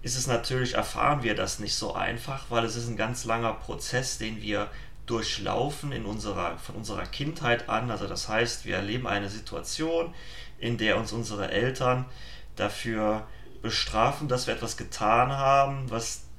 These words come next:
unsere Eltern als nicht gut beachtet haben. Und dann fangen wir an, dieses Muster zu kopieren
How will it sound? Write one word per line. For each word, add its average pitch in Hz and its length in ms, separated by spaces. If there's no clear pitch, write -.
unsere 120 320
Eltern 147 380
als 123 180
nicht 131 300
gut 147 320
beachtet - 580
haben. - 340
Und 123 100
dann 127 140
fangen 131 300
wir 117 140
an, 123 160
dieses 123 280
Muster 127 380
zu - 220
kopieren - 580